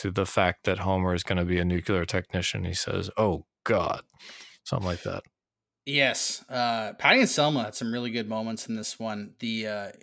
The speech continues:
Speaker 2: like, when Homer goes to the hospital and he says, "Where's the baby?" And they go, "Right where you left it." And,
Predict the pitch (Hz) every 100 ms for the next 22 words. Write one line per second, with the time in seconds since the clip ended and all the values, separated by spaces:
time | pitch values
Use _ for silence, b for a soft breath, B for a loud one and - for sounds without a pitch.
0 | - _ 120 113 123 117 117 127 123 123
1 | 117 120 110 104 104 120 117 117 127 117
2 | 113 101 _ _ - 127 127 127 117 117
3 | 117 120 123 113 113 117 113 107 104 120
4 | 127 - 127 127 117 107 98